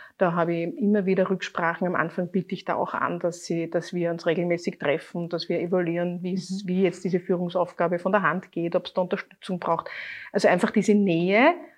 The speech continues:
Speaker 1: die ich halt vorher in meinem anderen Beruf, wenn man so möchte,
Speaker 2: Ja.
Speaker 1: gehabt habe zu Menschen, habe ich jetzt auch.
Speaker 2: Ja.
Speaker 1: Und das gibt mir einfach Kraft.
Speaker 2: Ja. Und wenn Sie sagen, Sie führen gerne,
Speaker 1: Ja.
Speaker 2: ja, ähm, gibt's da irgendetwas, was Sie einer jungen Führungskraft mitgeben würden? Ist jetzt egal, ob die in der
Speaker 1: Ja.
Speaker 2: Pflege ist oder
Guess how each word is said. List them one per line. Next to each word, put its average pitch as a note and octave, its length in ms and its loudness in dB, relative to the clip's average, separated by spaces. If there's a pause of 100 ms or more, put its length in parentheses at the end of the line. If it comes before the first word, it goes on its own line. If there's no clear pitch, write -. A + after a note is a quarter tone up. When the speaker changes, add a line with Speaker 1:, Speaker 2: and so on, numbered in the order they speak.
(100)
Speaker 1:
die A#3 220 4
ich G3+ 80 2
halt G#3 160 4
vorher F#3 420 6
in G#3 60 2
meinem F#3+ 240 2
anderen G3 680 2
Beruf, G#3 400 6
wenn A3 80 8
man G#3 120 4
so G#3 100 6
möchte, F#3+ 240 2
Speaker 2:
Ja. F#3+ 120 2
Speaker 1:
gehabt F3+ 380 0
habe G3 120 -8
zu - 120 -2
Menschen, E3+ 460 -2
habe E3+ 140 -2
ich F3 100 -4
jetzt - 240 -6
auch. - 260 -10
Speaker 2:
Ja. D3+ 300 -8
Speaker 1:
Und G3+ 120 -2
das A3 120 -2
gibt - 220 -4
mir F#3 60 -2
einfach F3 260 -8
Kraft. - 200 -20 (200)
Speaker 2:
Ja. C#3 160 -16 (260)
Und F3 120 -6
wenn D#3+ 140 -2
Sie G3+ 100 -4
sagen, F#3+ 300 -2
Sie F#3+ 120 -6
führen G3 340 0
gerne, A3 340 2
Speaker 1:
Ja. G#3+ 200 6 (200)
Speaker 2:
ja, G#3 240 4
ähm, G#3+ 260 2 (300)
gibt's - 280 -2
da A#3 100 6
irgendetwas, A3 680 2
was A3 240 2
Sie A3 460 2
einer G3 180 2
jungen G#3 300 2
Führungskraft A3 880 0
mitgeben G3 720 0
würden? A3+ 240 0
Ist G#3+ 100 0
jetzt - 180 -6
egal, G3 280 4
ob G3 180 -2
die F3+ 140 -4
in F3 80 -4
der D#3+ 100 -2
Speaker 1:
Ja. D#3+ 40 -12
Speaker 2:
Pflege G3 340 0
ist F#3+ 220 -2
oder E3+ 440 0